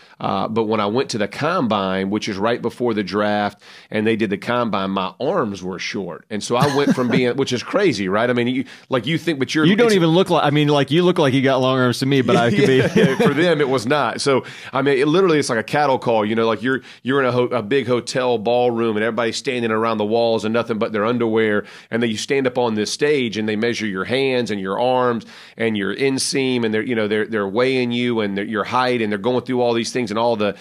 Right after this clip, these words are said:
Speaker 1: scouts are jotting all this information down.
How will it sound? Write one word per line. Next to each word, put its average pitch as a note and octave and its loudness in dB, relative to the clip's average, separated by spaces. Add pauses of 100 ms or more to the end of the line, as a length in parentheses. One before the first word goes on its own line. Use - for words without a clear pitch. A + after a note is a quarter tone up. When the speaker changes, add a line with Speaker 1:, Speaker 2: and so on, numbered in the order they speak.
(140)
Speaker 1:
scouts C3 -2
are G#2+ -2
jotting A#2+ 0
all A#2+ -2
this B2 -4
information A#2 -4
down. A2+ -2